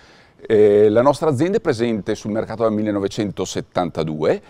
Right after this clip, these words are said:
e, eh, abbiamo un sacco di servizi per la mobilità, ma ve li introdurremo strada facendo. Ora lascerei, senza perdere troppo tempo, la parola a Mario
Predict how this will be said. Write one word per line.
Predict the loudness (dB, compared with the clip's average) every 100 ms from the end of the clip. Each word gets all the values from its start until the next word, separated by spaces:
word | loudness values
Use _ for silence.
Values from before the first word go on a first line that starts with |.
| -20 -20 _ 0
e, | 4 4 2
eh, | 4 6 8 6 6
abbiamo | 6 6 4 0 -4
un | -4 -4
sacco | 0 2 2 2
di | 2 2 2 0 -2
servizi | -2 -2 0 -4 -6 -4 -4
per | -4 0 4 4
la | 2 0 0
mobilità, | 0 -2 -4 -4 -4 -6 _ -8
ma | 0 2 2 2
ve | 2
li | 2
introdurremo | 0 0 0 2 2 2 2 0 -2
strada | -4 -2 -2
facendo. | -4 -8 -12 -12 -12 -12 -14 _ _ _
Ora | 2 4 6 4
lascerei, | 2 0 2 4 4
senza | -2 -8 -8 -6
perdere | -4 -2 -4
troppo | -6 -10 -6
tempo, | -4 -4 -4 0 0 0
la | -4
parola | 0 4 4 4 2 0
a | 0
Mario | 2 4 2 0 0 -2